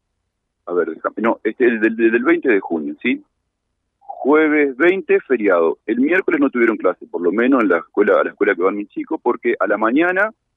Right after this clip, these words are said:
no hubo clase porque a la tarde había un acto. El viernes fue feriado, eso fue miércoles, jueves y viernes. No tuvieron actividad.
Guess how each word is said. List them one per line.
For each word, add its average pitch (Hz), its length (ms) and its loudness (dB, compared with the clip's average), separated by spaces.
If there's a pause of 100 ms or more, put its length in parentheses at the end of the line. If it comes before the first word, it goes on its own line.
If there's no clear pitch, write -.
(300)
no 98 160 -4
hubo 120 120 2
clase - 320 0
porque - 220 -2
a 110 40 0
la 104 80 2
tarde 139 260 0
había 131 140 -2
un 120 80 -2
acto. 104 300 -4 (760)
El 90 140 -8
viernes 113 360 -2
fue 139 140 -2
feriado, 180 440 2
eso - 200 -10
fue 69 260 -6
miércoles, 80 600 -6
jueves 185 480 -2
y 113 80 -12
viernes. 82 420 -6 (320)
No 127 100 -2
tuvieron 98 260 -2
actividad. 73 360 -12